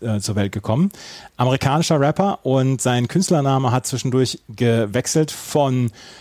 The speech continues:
M C Hammer zu Hammer und dann wieder zurück zu M C Hammer. Und, ähm, er wurde in den frühen neunziger, nein-, neun-, neunzehnhundertneunziger Jahren unter anderem dadurch bekannt, dass er eigentlich eher zu den Guten gehören wollte. Also er war eigentlich eher so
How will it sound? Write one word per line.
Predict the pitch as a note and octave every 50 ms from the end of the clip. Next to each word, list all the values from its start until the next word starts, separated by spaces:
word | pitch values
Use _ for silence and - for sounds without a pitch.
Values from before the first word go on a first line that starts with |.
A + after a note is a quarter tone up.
| - -
M | - F3 C#3+
C | - D3+
Hammer | D3 C#3 C#3 C3
zu | - - A#2+
Hammer | C3 C#3+ D3+ D#3+ D#3
und | C3 A#2+ A2+
dann | B2 A#2+ A2+
wieder | A#2+ A#2+ A2
zurück | - - C3 G3+ - -
zu | - F3+
M | - D3 E3+
C | - - D#3+ D3
Hammer. | D#3 E3 F#3+ G#3+ G#3 - _ _ _
Und, | - A2 A#2 A2+ A2+ A2+ A2+ A#2 A2+ - - - -
ähm, | A2 A2 G#2+ G#2+ G#2+ A2
er | A#2 A2+ G2+
wurde | A2+ C3+ C3 C3
in | A#2
den | A#2 A#2
frühen | - - - C#3+ D3
neunziger, | C3 B2+ C3 B2 - A#2+ A2
nein-, | A2+ A2+ A#2 A#2+ C3 B2+
neun-, | B2+ B2+ C#3 B2+ - _ _ _ -
neunzehnhundertneunziger | A2+ B2 C3+ C3+ - C3+ B2 A#2 - A#2+ B2+ C3 - - - A#2+
Jahren | A#2 A#2 A2+ B2 C3+
unter | - C3 A#2 B2+ A2
anderem | B2 D3 D3 - D#3 D#3+ - - - - - - - - - - - - - - - - - - - - -
dadurch | A#2 C3+ C3+ D#3 F3+ G#3+ F#3 -
bekannt, | - - - E3 E3 F3 E3+ D#3
dass | C#3+ -
er | D#3 C#3+ C3+ C3+ - - - -
eigentlich | - C3 D3 F#3 G3 G3 F3+ E3 D3+ - -
eher | D#3+ D3+ D#3+ D#3 D#3 D#3 C#3+ B2 - _ _ - - _ _
zu | - - - D3 C#3
den | B2 C#3+ C3+ C3 C3 C3 B2+ B2+ B2 G2+
Guten | - C#3+ D3+ G#3 - - D3+ B2+
gehören | A2 G#2 F#2+ G#2+ G#2 G2 G#2 G2 F#2
wollte. | G2 G2 F#2 A2
Also | G#2 G#2 G2+ A#2+
er | A2+ G2+ F#2
war | A#2 B2 -
eigentlich | G#2 A#2 C#3 E3+ F#3+ F3 - -
eher | - D3 C#3 C3
so | A#2+ C3 C3 C3+ C3